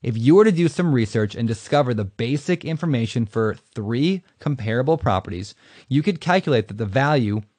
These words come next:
would be less than that of the most expensive comp, but probably more than the cheapest.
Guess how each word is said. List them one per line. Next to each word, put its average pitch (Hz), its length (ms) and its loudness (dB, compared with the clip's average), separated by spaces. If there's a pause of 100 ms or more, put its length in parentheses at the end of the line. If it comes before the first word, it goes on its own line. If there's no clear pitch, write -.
(160)
would 220 180 0
be 240 140 2
less 139 360 0
than 139 460 0 (180)
that 127 360 0
of 117 100 -4
the 120 80 0
most 117 140 -2
expensive 131 480 -2
comp, 110 320 0
but - 420 -4
probably 165 260 0
more 139 220 4
than 123 120 0
the 107 100 2
cheapest. - 560 -6